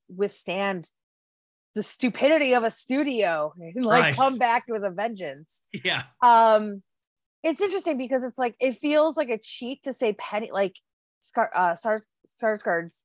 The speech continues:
Speaker 1: Pennywise, because, like, regardless, I think, you know, clown, like, that's, that was gonna be a thing anyway. But I think his interpretation of it was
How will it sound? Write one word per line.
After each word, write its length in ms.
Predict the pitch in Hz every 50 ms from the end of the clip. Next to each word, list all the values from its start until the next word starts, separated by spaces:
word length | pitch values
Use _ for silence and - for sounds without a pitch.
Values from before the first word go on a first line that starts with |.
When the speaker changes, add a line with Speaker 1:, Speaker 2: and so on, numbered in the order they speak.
| _
Speaker 1:
Pennywise, 840 | - - 214 196 196 208 240 269 277 277 285 302 320 277 - - _ _ _ _ _ _ _ _ _ _ -
because, 440 | 254 254 - 262 254 240 226 214 196
like, 200 | 233 214 208 190
regardless, 1040 | 202 226 247 208 - 247 247 262 285 330 294 262 226 185 175 185 185 - - - - _ _
I 100 | - 220
think, 260 | 220 240 240 208 190 - _
you 140 | 220 240 226
know, 220 | 202 160 156 - _
clown, 500 | - - - 226 233 277 285 285 277 196 -
like, 220 | 220 226 220 196 -
that's, 240 | 233 233 226 - _ _ -
that 160 | 220 214 233
was 120 | 269 262
gonna 180 | 240 262 233 220
be 140 | 190 202 190
a 60 | 165 -
thing 280 | - 202 180 170 170 - -
anyway. 600 | 170 175 190 214 220 247 262 262 277 294 302 - _ _ _ _ _ _ _ -
But 120 | 226 220
I 100 | 220 220
think 180 | 233 247 247 220
his 160 | 269 262 240
interpretation 680 | 247 226 - 247 226 220 208 190 196 175 190 190 247 240
of 120 | 240 247 247
it 200 | 247 240 - -
was 180 | 208 202 190